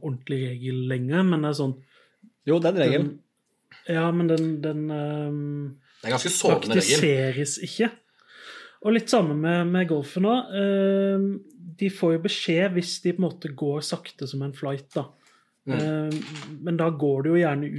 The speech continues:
Speaker 1: utover hele flighten, i stedet
Speaker 3: Ja.
Speaker 1: for kanskje den eller de personene som er ansvarlig for at det går tregt.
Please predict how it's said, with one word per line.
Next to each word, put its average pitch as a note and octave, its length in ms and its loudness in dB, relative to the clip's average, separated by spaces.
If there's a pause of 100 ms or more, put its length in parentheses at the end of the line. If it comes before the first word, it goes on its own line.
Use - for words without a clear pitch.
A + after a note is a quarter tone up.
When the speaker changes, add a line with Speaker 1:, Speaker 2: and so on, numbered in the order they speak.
Speaker 1:
utover C#3 680 -8 (680)
hele C#3+ 420 0
flighten, D#3+ 540 0 (120)
i G#3+ 80 -2
stedet D#3+ 220 0
Speaker 3:
Ja. D#3 80 -2
Speaker 1:
for F3+ 100 0
kanskje D#3+ 480 -2
den C#3+ 420 -2
eller D3 220 -2
de C3+ 240 -2
personene C#3 640 -2
som C3+ 440 -2 (520)
er C#3+ 80 -6
ansvarlig C3+ 500 -4
for C3 200 -4
at B2+ 80 -14
det C#3+ 100 -6
går B2+ 220 -6
tregt. E3 480 -4